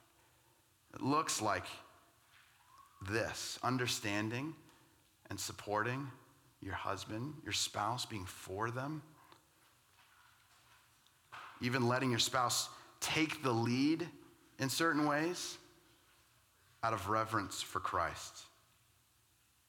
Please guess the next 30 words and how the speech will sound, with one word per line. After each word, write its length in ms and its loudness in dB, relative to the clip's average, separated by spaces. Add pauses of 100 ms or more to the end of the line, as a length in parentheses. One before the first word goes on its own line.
(100)
We 80 -8
just 120 -4
let 140 0
that 180 0
sit 220 -2
for 160 -6
a 40 -4
second. 300 -6
There's 160 0
all 120 2
kinds 260 -2
of 60 -8
things 240 -4
to 60 -10
say 200 -2
about 240 -4
that. 200 -10 (800)
But 240 -2 (360)
let's 160 0
hear 180 2
Paul's 260 0
words. 280 0
"Wives, 500 2 (680)
be 120 0
for 320 2
your 140 4
husbands." 640 -4 (1300)
Can 120 0
you 40 4
imagine 680 2